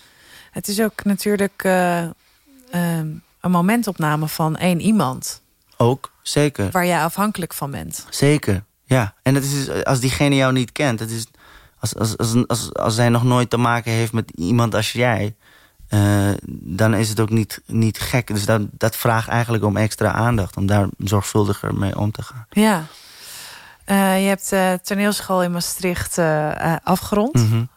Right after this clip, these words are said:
Speaker 1: En, eh, hoe was die studententijd voor jou?
Speaker 2: Ja, was fantastisch.
Speaker 1: Ja?
Speaker 2: <laughs> Ja, zeker. Ik gun het iedereen, eh, studententijd in, eh,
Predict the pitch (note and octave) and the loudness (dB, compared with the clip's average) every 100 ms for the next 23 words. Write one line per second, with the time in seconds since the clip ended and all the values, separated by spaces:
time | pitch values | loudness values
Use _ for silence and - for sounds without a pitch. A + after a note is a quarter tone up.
0 | _ _ E3 E3 D#3 D#3+ D#3 D3+ D#3+ G#3 | _ _ 0 2 2 2 2 2 2 2
1 | D4 D#4+ C#4+ - A#3 A3+ - - E3+ E3+ | 0 -2 -6 -6 0 0 0 0 0 -2
2 | C#3+ C#3+ C3 D3+ _ - - - _ _ | -6 -4 -4 -6 _ -20 -20 -20 _ _
3 | - - A2 - G2+ C3 B2+ - C3 - | -6 -4 0 0 2 2 2 -4 -10 -6
4 | - F3+ A#3 - - A#2 B2 A2+ A#2+ A#2+ | 2 4 4 2 2 2 2 0 0 -2
5 | A2 A2+ - A#2+ A#2 A2 A#2 A2 A#2 A2+ | -2 -4 0 2 2 2 2 4 2 2
6 | G#2 G2+ G2 G2+ G#2 G2 G#2+ G2+ - - | 0 -2 0 0 0 0 2 2 0 -2
7 | G2+ - | 0 -2